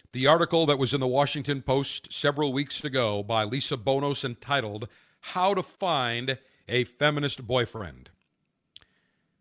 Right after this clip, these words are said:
About three weeks ago on the show, I told you about Kaylee Cuoco. She is a star on one of the C B S sitcoms.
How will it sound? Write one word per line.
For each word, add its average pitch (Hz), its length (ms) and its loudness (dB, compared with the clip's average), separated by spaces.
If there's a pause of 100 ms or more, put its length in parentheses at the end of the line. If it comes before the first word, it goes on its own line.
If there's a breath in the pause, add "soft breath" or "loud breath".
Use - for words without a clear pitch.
(340)
About 262 180 4
three 240 180 -2
weeks 220 280 0
ago 123 200 0
on 147 140 4
the 139 60 0
show, 170 400 4
I 156 120 8
told 202 360 0
you 220 100 0
about 175 360 4
Kaylee 196 520 -2
Cuoco. 87 600 -6 (1800 soft breath)
She 208 260 0
is 190 180 4
a 170 140 4
star 160 760 6
on 139 420 4
one 151 280 0
of 143 60 0
the 135 140 -2
C - 220 0
B 151 160 -4
S 139 260 0
sitcoms. - 1120 -4